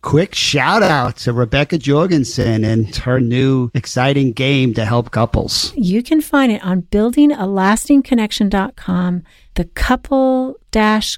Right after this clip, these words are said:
Speaker 2: connection dash system. But if you get to the website, you're gonna find this. This is really a cool thing that we want you to take advantage of because it's very reasonably priced, and it basically takes principles of attachment and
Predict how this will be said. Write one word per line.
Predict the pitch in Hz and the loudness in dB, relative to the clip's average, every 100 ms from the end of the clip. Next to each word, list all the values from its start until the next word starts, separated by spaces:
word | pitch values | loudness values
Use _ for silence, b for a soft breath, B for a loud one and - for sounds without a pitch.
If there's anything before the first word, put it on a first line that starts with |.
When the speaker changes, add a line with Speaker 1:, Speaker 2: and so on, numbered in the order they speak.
| - | -6
Speaker 2:
connection | - 196 202 - 202 190 | -2 0 0 -2 -2 0
dash | 196 180 - | 0 0 -2
system. | - 190 - - - - | -6 -6 -6 -10 -12 -4
But | 262 277 | 0 0
if | 240 | 2
you | 359 | 2
get | 349 370 | 2 -2
to | - | -2
the | 214 | 0
website, | 190 - 214 190 - | 0 -2 -2 -2 0
you're | 208 | 0
gonna | 214 202 | 2 0
find | - 208 196 185 | 0 0 0 0
this. | 190 - _ _ _ | -4 -10 _ _ _
This | 285 - | 0 2
is | 359 269 | 0 2
really | 254 254 | 2 2
a | 202 | -2
cool | - - 233 220 | -8 0 2 2
thing | - 196 208 269 294 | -2 0 4 4 2
that | - 220 220 | 0 -2 0
we | 202 | 0
want | 190 190 180 262 | 0 0 2 2
you | 214 | 0
to | 220 | 0
take | 214 208 | -2 -4
advantage | 202 196 196 214 226 | -2 0 2 2 2
of | 220 226 - _ - | 2 0 -4 _ -6
because | 214 196 214 214 | -2 0 0 0
it's | 196 | -4
very | 214 208 233 233 | -2 0 2 2
reasonably | 208 202 - 202 | 0 -2 -2 -4
priced, | 202 - 196 190 - | -4 -2 0 0 0
and | 208 | 0
it | 254 | 0
basically | - 233 - 254 226 | 2 2 0 0 0
takes | 202 - - 214 208 - - _ _ - | 0 -2 0 0 -2 -8 -16 _ _ -2
principles | 254 262 254 254 226 | 0 2 0 0 0
of | - 202 | 0 0
attachment | 214 - 196 196 - 233 247 269 - - _ _ _ _ | 0 0 0 0 -2 0 0 0 -4 -12 _ _ _ _
and | 208 208 202 196 202 | 0 2 2 2 0